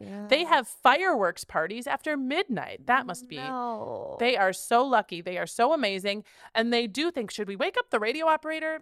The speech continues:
Speaker 1: Nah, they were dicks. They didn't, they didn't wanna talk to us.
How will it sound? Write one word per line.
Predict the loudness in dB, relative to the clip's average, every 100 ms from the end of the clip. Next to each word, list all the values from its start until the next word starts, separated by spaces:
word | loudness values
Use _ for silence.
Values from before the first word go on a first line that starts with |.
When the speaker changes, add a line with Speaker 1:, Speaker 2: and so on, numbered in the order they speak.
| -8
Speaker 1:
Nah, | 0 0
they | 0 -4
were |
dicks. | -4 0 0 -2 -12 -14 -6
They | -4
didn't, | -4 -6 -12 _
they | -4
didn't | -2 2
wanna | 2 2
talk | 0 0 -2
to | -12
us. | -14 -16 -20 -20